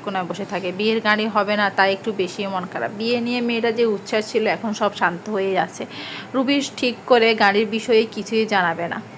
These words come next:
যখন দেখবে ফুল দিয়ে সাজানো বিয়ের গাড়ি এসেছে, তখন খুশি হয়ে শকত গাড়ি নিয়ে সন্ধ্যায় চলে আসে। রুবি তখন কোকিলাকে সাজিয়ে দিচ্ছে। শকত রুবিকে ডেকে বলে, "গাড়ি নিয়ে এসেছি, একবার দেখে আসো।" রুবি কোকিলাকে জানালা দিয়ে বিয়ের গাড়ি দেখায়।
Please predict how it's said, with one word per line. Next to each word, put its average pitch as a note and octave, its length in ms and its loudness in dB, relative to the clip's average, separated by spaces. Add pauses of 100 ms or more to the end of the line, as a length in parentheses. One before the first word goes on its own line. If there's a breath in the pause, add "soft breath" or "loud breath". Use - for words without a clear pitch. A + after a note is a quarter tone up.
যখন G#3+ 320 0
দেখবে A3 300 2
ফুল A#3 260 -4
দিয়ে A3+ 240 4
সাজানো A3+ 400 2
বিয়ের G#3+ 300 2
গাড়ি F#3 300 2
এসেছে, G#3+ 460 -2 (420 loud breath)
তখন B3 260 4
খুশি B3 360 -2
হয়ে B3 220 4
শকত G#3+ 340 2 (100)
গাড়ি F#3+ 220 2
নিয়ে G#3+ 180 -4
সন্ধ্যায় F#3+ 440 -2
চলে F3 300 0
আসে। - 280 -4 (920)
রুবি A3 240 0
তখন A3 260 4
কোকিলাকে G#3 500 0
সাজিয়ে F#3+ 420 0
দিচ্ছে। F#3 320 -4 (400 loud breath)
শকত A#3+ 360 6
রুবিকে B3 300 0
ডেকে A#3+ 260 2
বলে, F#3 260 0
"গাড়ি G3+ 280 2
নিয়ে G#3+ 160 0
এসেছি, G3 360 -2
একবার F#3 280 -2
দেখে F#3 280 -2
আসো।" F3+ 220 0 (160)
রুবি G#3 220 -2
কোকিলাকে G#3 540 -2
জানালা G3 340 2
দিয়ে A3 240 -2
বিয়ের F#3+ 300 0
গাড়ি F#3+ 220 0
দেখায়। - 300 -4